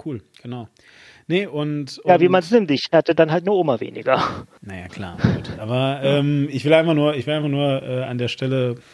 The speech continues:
Speaker 1: äh, sagen, ähm, in, in meinem Beispiel von eben, wo ich irgendwie was von, von, äh, es kostet hier sechshundert, äh, Euro und dann, ähm, hast du diese Schattenmiete von, von, äh, siebenhundertneunzig Euro.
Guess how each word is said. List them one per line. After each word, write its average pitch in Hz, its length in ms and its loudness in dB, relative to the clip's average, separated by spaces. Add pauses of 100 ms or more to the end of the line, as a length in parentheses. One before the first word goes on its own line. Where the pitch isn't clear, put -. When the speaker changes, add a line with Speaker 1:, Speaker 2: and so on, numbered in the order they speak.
(120)
Speaker 1:
äh, 120 320 -2
sagen, 139 480 -2 (520)
ähm, 131 760 2 (260)
in, 170 180 2
in 170 120 2
meinem 170 180 4
Beispiel 170 380 2
von 156 200 -4
eben, 156 180 0
wo 147 60 2
ich 127 100 0
irgendwie 139 240 -2
was 131 160 0
von, 131 360 2
von, 123 380 2
äh, 123 260 -2
es 120 140 -4
kostet 143 220 2
hier 131 80 4
sechshundert, 131 540 2
äh, - 40 -8
Euro 131 480 4
und 123 100 2
dann, 117 320 2
ähm, 113 460 0
hast 131 200 0
du 131 40 4
diese 117 180 -2
Schattenmiete 127 520 2
von, 120 340 2
von, 113 360 -2
äh, 113 280 -2
siebenhundertneunzig 120 680 0
Euro. 120 200 2